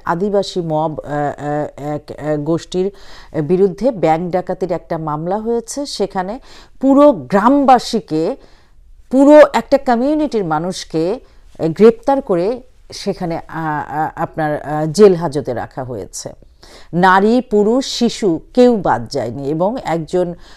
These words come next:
গর্ভবতী নারী ছিলেন ওখানে, জেলখানাতেই তার ক-, শিশু ভূমিষ্ঠ হয়েছে। মানবতার কোন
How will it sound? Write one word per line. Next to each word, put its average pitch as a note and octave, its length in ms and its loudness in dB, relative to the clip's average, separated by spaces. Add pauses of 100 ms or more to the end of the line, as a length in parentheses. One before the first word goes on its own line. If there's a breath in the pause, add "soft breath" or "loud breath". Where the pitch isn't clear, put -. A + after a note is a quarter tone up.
(140 soft breath)
গর্ভবতী B3 640 4
নারী E3 320 -2
ছিলেন G3 300 -4
ওখানে, F3+ 480 -6
জেলখানাতেই F#3 720 -4
তার C3 200 -4 (180)
ক-, C3 300 -6
শিশু G#3 500 -10
ভূমিষ্ঠ E3 460 -8
হয়েছে। - 480 -12 (1600)
মানবতার A#3 1300 4
কোন C4+ 720 6